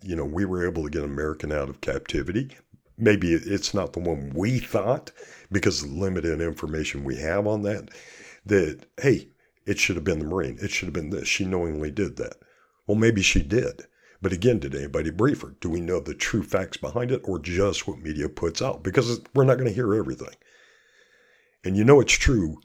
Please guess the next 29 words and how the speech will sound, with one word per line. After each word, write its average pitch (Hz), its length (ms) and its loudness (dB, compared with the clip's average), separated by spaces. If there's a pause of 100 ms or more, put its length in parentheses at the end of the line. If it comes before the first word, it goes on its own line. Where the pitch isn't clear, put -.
because 98 300 -2
when 80 180 -4
people 139 400 0
ask 113 440 -2
you 208 240 6
about - 360 0
yourself, - 520 -6 (720)
you 90 80 -2
know, 80 260 -2
very 170 260 6
few 165 220 0
people 143 400 0
will 76 220 0
actually 107 360 -4
tell 110 220 -2
somebody 69 320 -4
everything 67 380 -4
'cause 101 180 0
they're 120 100 6
worried 92 380 2
about 80 320 -4
the - 80 -12
way 69 160 -4
we're 82 220 -4
interpreted, - 580 -2
the - 80 -12
way 78 180 -2
we're 71 180 -6
seen. - 520 -2